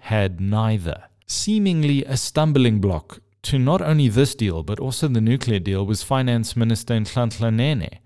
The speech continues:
That very day, the ninth of December twenty fifteen, he's fired by Zuma and replaced by Weekend Special Des Van Rooyen. Just as an aside, Van Rooyen is looking to challenge the state capture inquiry report,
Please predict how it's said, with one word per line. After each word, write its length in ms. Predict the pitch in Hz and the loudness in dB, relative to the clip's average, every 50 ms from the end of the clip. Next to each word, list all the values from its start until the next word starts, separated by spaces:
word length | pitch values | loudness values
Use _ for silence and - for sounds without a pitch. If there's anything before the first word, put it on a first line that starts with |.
| _ _ _ _ _ _ | _ _ _ _ _ _
That 240 | 131 143 156 - - | 0 0 0 0 0
very 320 | 117 135 151 156 147 139 | 2 4 4 4 4 2
day, 280 | 120 127 139 156 143 107 | 2 2 2 2 2 2
the 140 | 87 95 98 | 2 2 2
ninth 340 | 104 120 143 151 131 - | 2 4 2 2 2 0
of 80 | 135 120 | 0 0
December 360 | 127 127 - - 139 131 123 | 2 0 0 0 0 0 0
twenty 280 | - - - 127 123 113 | 0 0 0 0 0 0
fifteen, 520 | - - 123 - - - 165 156 117 95 | 0 -2 -4 -4 -2 -4 -2 -2 -2 -2
he's 360 | 95 98 123 147 143 123 - | -2 -2 -2 -2 -2 -2 -4
fired 580 | - - - - - 196 196 180 139 104 98 85 | -8 -14 -16 -4 -2 0 0 2 2 2 0 0
by 180 | 82 107 104 98 | 0 0 0 0
Zuma 420 | 85 95 101 98 104 120 131 123 - - _ _ _ _ _ _ _ _ | 0 0 2 2 2 2 0 -2 -6 -12 _ _ _ _ _ _ _ _
and 200 | - 160 151 139 | -2 0 2 2
replaced 420 | 147 131 - 151 151 147 - - | 2 0 2 0 0 0 0 2
by 100 | 143 135 | 2 4
Weekend 420 | 131 131 139 139 139 - 135 131 | 4 4 2 2 0 0 -2 -2
Special 400 | 117 - - 139 123 - 135 127 | -2 -2 -2 -2 0 0 0 0
Des 200 | 117 120 123 123 | 2 4 4 2
Van 240 | 117 - - 131 123 | 2 0 0 0 0
Rooyen. 420 | 120 127 131 123 101 78 76 76 - - _ _ _ _ _ _ _ _ | 2 2 2 2 0 -2 -4 -8 -12 -16 _ _ _ _ _ _ _ _
Just 300 | - - 135 - - - - | 0 0 2 2 0 -2 -4
as 200 | 120 120 110 101 | -4 -2 0 0
an 100 | 107 110 | 2 2
aside, 600 | 107 95 - - 135 131 127 127 123 120 107 104 - - _ - | 0 0 0 0 2 2 4 2 2 0 -2 -6 -10 -14 _ 0
Van 140 | 143 139 | 4 6
Rooyen 400 | 127 120 123 127 123 117 113 110 | 6 8 8 8 8 6 6 4
is 100 | 110 95 | 4 4
looking 440 | 98 107 110 - - 117 113 117 113 | 4 4 2 4 2 0 0 0 -2
to 260 | - - - 107 101 | -2 -2 0 0 0
challenge 720 | 95 - - - 139 131 117 107 101 95 87 85 - - - | -2 0 0 2 2 4 4 4 2 2 0 -2 -6 -6 -6
the 180 | - 104 98 | -4 -2 -2
state 360 | 90 - - - 107 101 - - | -4 -4 -4 -2 -2 -2 -2 -2
capture 440 | - 104 101 - - - 107 98 | -2 -2 -2 -2 -2 -2 -2 0
inquiry 680 | 95 95 92 - - - 110 101 95 90 90 90 87 87 | 0 0 -2 -2 -2 0 0 0 0 0 -2 -2 -4 -4
report, 580 | 85 87 87 87 - - 110 87 - - - | -4 -4 -4 -4 -2 -2 -2 -4 -6 -10 -18